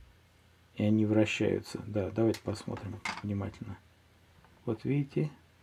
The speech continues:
вот этот вот загл-, ну, заглушка,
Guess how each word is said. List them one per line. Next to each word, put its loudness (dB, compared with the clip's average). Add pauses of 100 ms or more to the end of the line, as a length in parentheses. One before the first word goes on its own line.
(840)
вот -2
этот -2
вот 0 (520)
загл-, 6
ну, 2
заглушка, 0